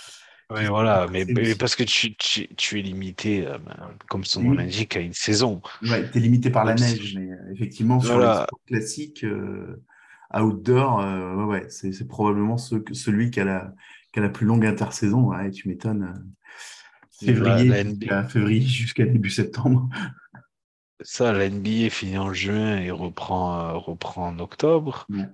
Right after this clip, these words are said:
Speaker 1: Euh, le baseball finit en octobre, en novembre et reprend en, en mars, fin mars.
Speaker 2: Ouais.
Speaker 1: Euh, le hockey, je pense, je crois que c'est à peu près comme la N B A. Si
Speaker 2: Ouais, je crois que
Speaker 1: jamais,
Speaker 2: c'est à peu près
Speaker 1: jamais,
Speaker 2: ça.
Speaker 1: jamais, jamais vraiment suivi le hockey, mais je crois
Speaker 2: Ouais.
Speaker 1: que c'est à peu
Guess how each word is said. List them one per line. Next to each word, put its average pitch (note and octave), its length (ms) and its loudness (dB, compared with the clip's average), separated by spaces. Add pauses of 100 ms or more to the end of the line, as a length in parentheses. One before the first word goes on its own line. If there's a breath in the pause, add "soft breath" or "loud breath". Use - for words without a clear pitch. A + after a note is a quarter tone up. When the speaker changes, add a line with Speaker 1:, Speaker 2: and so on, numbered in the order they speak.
(560)
Speaker 1:
Euh, D#2+ 680 -12
le F#2 140 -8
baseball G2 520 0
finit F#2+ 280 -4
en F#2 120 -2
octobre, F#2+ 600 0
en F#2 60 -2
novembre F#2 640 -2
et F2+ 60 -8
reprend F2 920 -6 (180)
en, F#2+ 60 -4
en F#2 60 -4
mars, B2+ 400 0
fin G2 160 -4
mars. A#2 580 -2
Speaker 2:
Ouais. G2+ 180 -4 (1080 soft breath)
Speaker 1:
Euh, E2 280 -2
le F2 140 -4
hockey, G2+ 640 0
je - 220 -6
pense, G2 200 -10
je - 60 -12
crois - 180 -4
que - 80 -8
c'est F#2+ 100 -4
à F#2 40 -4
peu - 140 -14
près - 180 -8
comme F2+ 220 -8
la F2 140 -4
N F2 220 -8
B E2+ 280 -6
A. A#2 40 -2
Si - 240 -8
Speaker 2:
Ouais, A#2 320 2
je A#2 120 0
crois B2+ 200 -4
que B2+ 60 -2
Speaker 1:
jamais, F2+ 120 -4
Speaker 2:
c'est G2 40 0
à G#2+ 40 0
peu F#2+ 60 0
près G2 140 -2
Speaker 1:
jamais, G#2+ 260 2
Speaker 2:
ça. G#2+ 40 4
Speaker 1:
jamais, G#2+ 480 2
jamais A2 260 2
vraiment G#2+ 300 2
suivi G#2+ 320 -4
le G#2 60 -4
hockey, G#2 260 -2
mais F#2+ 80 -6
je - 80 -8
crois G#2 160 -4
Speaker 2:
Ouais. G#2 100 -6
Speaker 1:
que F#2+ 80 -8
c'est - 160 -8
à F2+ 60 -6
peu - 180 -6